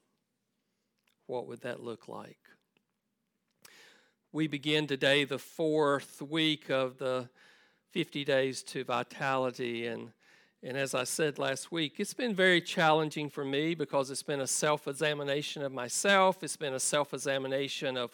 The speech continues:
what I see in the church that I've pastored for fifteen years.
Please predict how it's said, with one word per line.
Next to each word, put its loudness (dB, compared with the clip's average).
what 0
I 4
see 0
in 0
the -4
church -4
that -2
I've 2
pastored -2
for -12
fifteen -6
years. -4